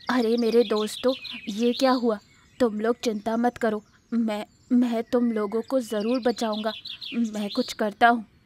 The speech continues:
"अरे टीटू, तुम यहाँ से जाओ, अब हम दोनों को कोई नहीं बचा सकता। वैसे भी हम दोनों ने तुम्हारी तो कभी इज्जत ही नहीं की,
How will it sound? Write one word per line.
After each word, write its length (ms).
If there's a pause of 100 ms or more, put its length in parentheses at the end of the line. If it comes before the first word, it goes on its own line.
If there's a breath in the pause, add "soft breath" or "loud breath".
(280)
"अरे 240
टीटू, 380 (320)
तुम 200
यहाँ 220
से 240
जाओ, 200 (320 loud breath)
अब 160
हम 260
दोनों 300
को 160
कोई 320
नहीं 280
बचा 300
सकता। 360 (420)
वैसे 500
भी 240
हम 280
दोनों 340
ने 160
तुम्हारी 580
तो 160 (120)
कभी 360
इज्जत 400
ही 120
नहीं 200
की, 180